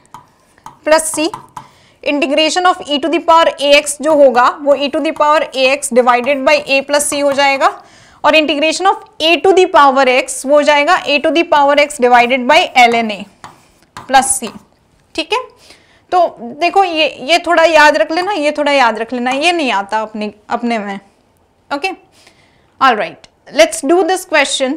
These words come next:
Solve two e to the power x plus x dx। So it is two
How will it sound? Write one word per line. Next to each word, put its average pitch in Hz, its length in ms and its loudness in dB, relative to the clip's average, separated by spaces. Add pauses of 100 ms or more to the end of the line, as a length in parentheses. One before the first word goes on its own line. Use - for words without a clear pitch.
(100)
Solve 330 420 4 (140)
two 349 160 0
e 294 180 -4
to 285 100 -2
the 285 140 -4
power 262 240 4
x 269 240 -6
plus 269 180 -4 (140)
x - 220 -12
dx। 233 360 -6
So 262 140 -2
it 262 100 -2
is 254 80 -6 (1080)
two 339 140 2